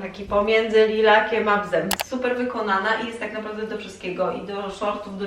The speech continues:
jeansów, bardziej można ją tam wciągnąć do eleganckich jakichś stylówek.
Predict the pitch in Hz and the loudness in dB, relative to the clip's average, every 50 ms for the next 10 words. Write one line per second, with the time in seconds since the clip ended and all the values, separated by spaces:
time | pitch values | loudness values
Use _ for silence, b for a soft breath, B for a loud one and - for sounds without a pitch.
0 | 196 202 202 208 208 - 196 180 175 185 190 202 202 196 202 202 196 190 185 185 | -4 -4 -6 -6 -6 -8 -10 -10 -6 -2 -2 -2 -2 -2 -6 -8 -8 -8 -8 -8
1 | 185 190 185 185 185 196 190 185 - - 208 208 202 196 196 190 180 190 196 190 | -8 -8 -8 -8 -6 -6 -8 -8 -10 -10 -10 -8 -6 -6 -6 -6 -4 -2 -2 -2
2 | 196 190 190 190 196 190 190 - - 185 185 185 185 175 180 180 - - - - | -2 -4 -6 -4 -6 -6 -6 -8 -10 -14 -16 -14 -14 -14 -14 -14 -16 -18 -14 -12
3 | 185 180 180 - 233 240 - | -10 -6 -4 -4 -4 -4 -4